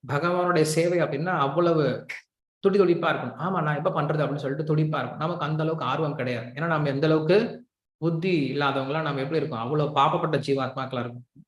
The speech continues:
So, அப்ப என்ன பண்ணி ஆகணும்? கொஞ்சம் நம்ம உதவி செஞ்சுதான் ஆகணும். பக்தர்கள் உதவி செஞ்சுதான் ஆகணும். So, பக்தர்கள் உதவி செய்றாங்க. அந்த உதவி என்ன பண்ணுவாங்க? தயவு செஞ்சு எடுத்துக்கோங்க. இன்னைக்கும் கோயிலுக்கு வர முயற்சி பண்ணுங்க. அப்படி இல்லைன்னா, நாளை சாயந்தரம் கண்டிப்பா நீங்க எல்லாரும் வர முயற்சி பண்ணுங்க.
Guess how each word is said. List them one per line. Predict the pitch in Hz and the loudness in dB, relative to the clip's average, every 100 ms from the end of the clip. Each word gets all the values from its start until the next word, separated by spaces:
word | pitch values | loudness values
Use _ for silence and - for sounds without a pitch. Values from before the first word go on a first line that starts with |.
| _ _ - _ | _ _ -20 _
So, | - | 0
அப்ப | 165 | 2
என்ன | 190 | 2
பண்ணி | 220 208 180 | 2 2 0
ஆகணும்? | 151 131 | 0 0
கொஞ்சம் | 127 180 196 | -2 0 2
நம்ம | 175 156 | 2 2
உதவி | 139 170 | 4 4
செஞ்சுதான் | 160 147 139 | 4 4 2
ஆகணும். | 127 127 | 2 0
பக்தர்கள் | 139 - 165 160 | -2 2 2 2
உதவி | 135 156 | 0 0
செஞ்சுதான் | 156 135 135 | -2 -4 -4
ஆகணும். | 123 117 | -4 -6
So, | - 151 | -8 -2
பக்தர்கள் | 151 151 175 160 | -2 0 0 2
உதவி | 143 170 | 4 4
செய்றாங்க. | 165 139 131 151 | 4 2 2 0
அந்த | 139 135 | -2 -2
உதவி | 139 190 | 0 0
என்ன | 170 | 0
பண்ணுவாங்க? | 190 175 135 117 107 - | 0 0 -2 -4 -8 -10
தயவு | 131 143 | -8 -6
செஞ்சு | 143 139 196 220 - | -4 2 2 2 -4
எடுத்துக்கோங்க. | 131 139 - 123 143 - - _ _ _ _ 143 | -4 -4 -2 0 0 -2 -8 _ _ _ _ -2
இன்னைக்கும் | 160 156 156 196 202 | 0 0 2 0 -2
கோயிலுக்கு | - 156 151 139 | 0 2 2 2
வர | 151 | 2
முயற்சி | 143 147 - | 0 -2 -4
பண்ணுங்க. | 147 139 156 156 | -6 -4 -4 -4
அப்படி | 135 127 123 | -6 -8 -4
இல்லைன்னா, | 131 190 - - | -2 -2 -2 -10
நாளை | 131 127 147 151 151 | -10 -4 -2 -2 -2
சாயந்தரம் | 127 143 147 185 | -4 -2 -2 -4
கண்டிப்பா | 175 139 147 143 147 165 - - _ | -6 -8 -6 -4 -2 -2 -6 -16 _
நீங்க | 120 123 | -8 -6
எல்லாரும் | 120 151 | -4 -2
வர | 139 131 | -2 -4
முயற்சி | 123 135 - | -4 -4 -6
பண்ணுங்க. | 135 123 147 202 - | -6 -2 0 -2 -4